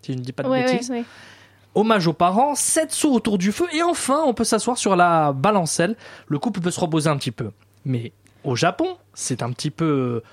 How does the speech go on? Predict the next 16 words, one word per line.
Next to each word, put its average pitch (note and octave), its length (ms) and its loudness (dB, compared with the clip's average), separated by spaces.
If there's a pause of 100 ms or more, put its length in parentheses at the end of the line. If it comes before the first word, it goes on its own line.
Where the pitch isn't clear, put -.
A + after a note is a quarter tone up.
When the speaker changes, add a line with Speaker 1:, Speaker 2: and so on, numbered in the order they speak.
(300)
Speaker 1:
moins E3 340 0
fatigant, G3 640 -2
mais F#3+ 240 0
il D#4 80 0
y G#3 80 0
a - 20 -4
quand G#3 140 -2
même D4 160 0
un F3+ 80 2
rituel. E3+ 480 0
Le E3+ 160 2
moment A3 260 2
crucial F#3+ 480 0
du C#3+ 140 -2
mariage D#3 320 4
shintoïste, C4 680 0